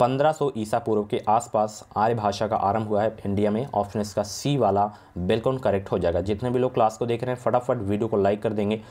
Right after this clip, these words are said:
अगला प्रश्न आप देखिए, कौन हिंदी की उपभाषा नहीं है? राजस्थानी या पूर्वी हिंदी या मराठी या पश्चिमी हिंदी? कौन हिंदी की उपभाषा नहीं है? तो इसमें मराठी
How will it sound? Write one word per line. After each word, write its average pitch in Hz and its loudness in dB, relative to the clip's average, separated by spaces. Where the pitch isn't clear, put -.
अगला 123 2
प्रश्न 135 -6
आप 117 0
देखिए, 113 0
कौन 135 2
हिंदी 117 -2
की - -6
उपभाषा 104 0
नहीं 101 -2
है? 80 -6
राजस्थानी 110 0
या 98 2
पूर्वी 104 0
हिंदी 107 0
या 104 2
मराठी 95 0
या 104 0
पश्चिमी 98 -2
हिंदी? 82 -6
कौन 139 4
हिंदी 120 0
की 117 -2
उपभाषा 104 0
नहीं 107 -2
है? 110 -6
तो - -4
इसमें 147 0
मराठी 110 2